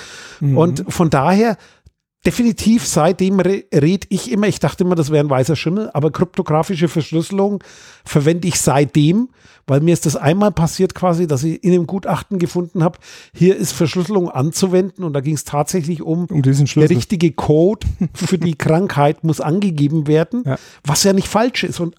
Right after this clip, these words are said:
Speaker 1: Ja,
Speaker 2: auch
Speaker 1: ja, stimmt.
Speaker 2: Sinn macht,
Speaker 1: Absolut.
Speaker 2: aber nicht Datenschutz war.
Speaker 1: Ja.
Speaker 2: Das ist sozusagen <laughs> genau wieder der Punkt. Verschlüsselung, also kryptografische Verschlüsselung ist anders. Wir haben aber noch das vierte große Thema zur Sicherheitssoftware, Spam-Schutz.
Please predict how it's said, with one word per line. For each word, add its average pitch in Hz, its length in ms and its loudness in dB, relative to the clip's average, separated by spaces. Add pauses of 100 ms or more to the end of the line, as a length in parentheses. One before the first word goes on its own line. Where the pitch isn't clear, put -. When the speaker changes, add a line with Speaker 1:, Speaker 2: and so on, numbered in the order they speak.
Speaker 1:
Ja, 151 80 2
Speaker 2:
auch 151 40 6
Speaker 1:
ja, 180 160 4
stimmt. - 380 -6
Speaker 2:
Sinn 233 300 0
macht, 160 340 0
Speaker 1:
Absolut. 160 120 2
Speaker 2:
aber 214 220 2 (200)
nicht 165 260 -2
Datenschutz 143 540 -4
war. 123 280 -6 (340)
Speaker 1:
Ja. 139 200 -2
Speaker 2:
Das - 180 -8
ist - 120 -8
sozusagen 151 460 0
<laughs> - 20 -2
genau 139 120 0 (240)
wieder 185 240 4
der 147 100 4
Punkt. 170 380 0 (320)
Verschlüsselung, 147 760 0
also 123 460 -2
kryptografische 139 760 -2
Verschlüsselung 123 760 -6
ist 120 120 -8
anders. 165 500 -2 (400)
Wir 151 140 4
haben 214 120 4
aber 247 140 2
noch 220 120 2
das - 140 0
vierte 220 300 0
große 147 360 -2
Thema 151 380 -2
zur 143 220 -2
Sicherheitssoftware, 170 960 -2 (340)
Spam-Schutz. - 1120 -4